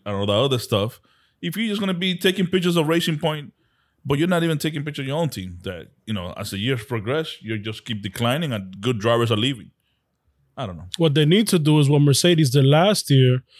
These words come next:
Speaker 2: when they knew, when they, they, they were pretty much sure that Ferrari was doing something wrong with that engine. Instead of complaining,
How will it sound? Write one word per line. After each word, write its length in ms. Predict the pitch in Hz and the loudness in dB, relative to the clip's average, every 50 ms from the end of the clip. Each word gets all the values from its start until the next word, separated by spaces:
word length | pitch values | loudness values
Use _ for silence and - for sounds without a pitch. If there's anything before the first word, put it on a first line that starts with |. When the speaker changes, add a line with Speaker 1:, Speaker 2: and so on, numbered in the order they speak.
| - _ _ | -20 _ _
Speaker 2:
when 220 | - 139 143 139 135 | 2 4 4 6 6
they 260 | 147 147 147 131 120 113 110 123 | 6 4 4 2 0 -4 -4 0
knew, 480 | 143 190 240 240 226 196 180 170 156 - _ _ _ _ _ _ _ _ _ 262 233 - _ | 2 4 4 4 4 4 2 0 -2 -8 _ _ _ _ _ _ _ _ _ -20 -20 -18 _
when 220 | 175 156 151 147 147 | 0 2 4 4 6
they, 260 | 151 151 160 135 143 151 151 139 151 139 | 4 4 2 0 -2 -6 -6 -4 -2 2
they, 280 | 135 151 151 143 139 - - | 4 4 4 4 2 -2 0
they 100 | 143 156 | 2 4
were 140 | 156 156 156 | 4 4 4
pretty 240 | - - 220 214 233 | 2 0 2 2 4
much 160 | 208 185 147 | 4 4 2
sure 240 | - - 185 190 190 | 2 2 2 4 4
that 120 | 175 156 | 4 4
Ferrari 440 | - - 156 151 156 165 170 165 156 151 | 4 2 2 2 4 4 4 4 4 4
was 140 | 147 143 127 | 2 2 4
doing 180 | 147 151 147 143 | 4 6 6 6
something 320 | - - 160 139 139 139 143 | 6 4 2 2 4 4 4
wrong 160 | 147 151 147 | 6 6 4
with 120 | 143 135 | 4 4
that 160 | 127 139 135 151 | 4 4 4 4
engine. 460 | 185 214 180 135 139 135 131 131 - - - - - - | 4 4 4 4 4 4 4 2 0 -6 -16 -20 -6 2
Instead 340 | 139 143 127 - - 180 196 196 | 4 4 4 4 4 4 4 4
of 100 | 147 - | 2 2
complaining, 800 | - 139 127 - - - 160 196 240 233 180 143 135 131 139 | 2 2 2 2 0 0 2 4 4 4 4 4 4 2 2